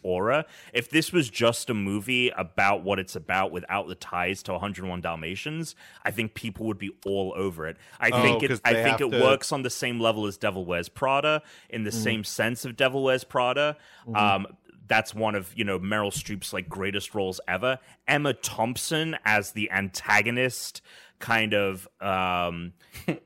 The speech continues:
Speaker 1: uh, <laughs> a mentor to Cruella,
Speaker 2: Mm-hmm.
Speaker 1: is phenomenal, and she is it. They, they put the two of them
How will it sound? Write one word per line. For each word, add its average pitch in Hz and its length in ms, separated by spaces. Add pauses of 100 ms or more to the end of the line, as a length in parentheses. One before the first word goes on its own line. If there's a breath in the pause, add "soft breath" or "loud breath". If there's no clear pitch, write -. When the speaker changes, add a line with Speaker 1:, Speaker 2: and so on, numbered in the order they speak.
(280)
Speaker 1:
uh, 98 500
<laughs> - 40
a 107 500
mentor 143 920 (200)
to 123 400
Cruella, 135 680 (400 loud breath)
Speaker 2:
Mm-hmm. - 80
Speaker 1:
is 117 400 (160 soft breath)
phenomenal, 120 1300
and 113 140
she 135 180
is 123 220
it. 127 240
They, 127 320 (300)
they 120 120
put 117 500
the 120 100
two 113 340
of 117 140
them 131 280